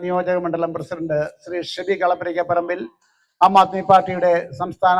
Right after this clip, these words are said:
വർക്കിംഗ് പ്രസിഡന്റ് ഡോക്ടർ സെലിം ഫിലിപ്പ് അവർകൾ, ആം ആദ്മി പാർട്ടിയുടെ കോട്ടയം ജില്ലാ പ്രസിഡന്റ് ബഹുമാനപ്പെട്ട ജോയി മാ-, തോമസ് ആനിത്തോട്ടം സാർ, അതുപോലെ വൈസ് പ്രസിഡന്റ് ശ്രീ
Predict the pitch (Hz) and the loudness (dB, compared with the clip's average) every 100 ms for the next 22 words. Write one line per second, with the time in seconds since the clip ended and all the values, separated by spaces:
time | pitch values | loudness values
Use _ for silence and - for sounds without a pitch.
0 | 180 180 185 180 175 165 180 170 147 _ | 2 -2 -8 -8 -6 -4 -6 -6 -10 _
1 | 185 190 - 175 143 175 185 185 180 190 | 2 2 0 -6 -6 -6 -6 -8 -6 -6
2 | 190 175 170 180 196 - - - - _ | -2 0 2 0 -2 -8 -20 -20 -20 _
3 | _ - 185 190 185 185 185 185 185 175 | _ 0 6 4 4 -2 2 2 0 0
4 | 175 170 - 180 185 180 180 185 185 190 | 2 2 0 2 2 0 4 4 6 0
5 | 170 185 170 180 170 - - _ 180 185 | -6 -8 -2 0 -2 -6 -20 _ -2 2
6 | 185 180 170 170 170 156 160 185 185 185 | 2 2 0 4 4 4 2 2 2 0
7 | 185 - - - - 185 180 170 - 175 | 0 -4 -20 -20 0 0 0 -6 -2 -2
8 | 185 170 180 180 165 180 202 - - - | -2 -2 -2 -2 2 2 2 -8 -20 -20
9 | - _ - 175 190 185 190 180 196 175 | -20 _ -2 2 4 4 0 0 -4 -4
10 | 185 185 180 180 - - - 185 185 | -4 2 4 2 -4 -20 -14 -8 -6